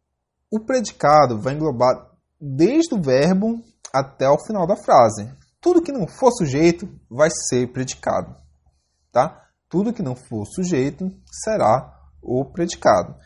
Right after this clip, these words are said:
Muito simples, muito fácil, muito tranquilo. "Chicote, mas por que nós estamos estudando isso?" Olha só, você já observou que na língua portuguesa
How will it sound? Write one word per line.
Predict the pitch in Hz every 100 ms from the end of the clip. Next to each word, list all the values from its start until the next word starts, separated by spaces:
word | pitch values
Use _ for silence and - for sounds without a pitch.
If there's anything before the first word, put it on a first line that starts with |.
| _ _ _ -
Muito | 269 320 - -
simples, | 160 185 226 - - 277
muito | 139 135 151 -
fácil, | - 208 220 - - - _
muito | 123 120 120 120 113 -
tranquilo. | 170 180 117 85 - _ _ - _ _ -
"Chicote, | - 381 349 330
mas | 320
por | - 381
que | 381 302
nós | 247 196 -
estamos | - 135 117
estudando | - - 113 110 110
isso?" | - - - _ -
Olha | 196 202
só, | - - _ - - -
você | - 220
já | 165
observou | 127 - 117 - 131 127
que | 107 -
na | 131
língua | 110 151 135
portuguesa | 113 - 101 107 123 107 107